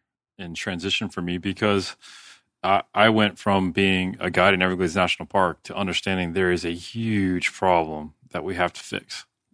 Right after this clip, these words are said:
And, um, there was two ways to go in that, in that respect. One was to put my head in the sand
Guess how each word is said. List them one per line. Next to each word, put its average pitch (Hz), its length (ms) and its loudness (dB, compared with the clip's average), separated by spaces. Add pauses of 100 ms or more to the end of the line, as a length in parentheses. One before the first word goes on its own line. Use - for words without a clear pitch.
And, 104 380 0 (500)
um, 98 220 2
there 104 120 4
was 104 180 0
two - 180 2
ways 107 200 4
to 98 80 -2
go 87 280 2 (160)
in 98 100 -6
that, 90 200 -4 (160)
in 92 80 -6
that 87 100 -6
respect. - 420 -8
One 101 420 0
was 95 500 0
to 87 420 -8
put - 140 -10
my 90 80 -6
head 90 100 -2
in 90 80 -2
the 82 60 -6
sand 90 360 -8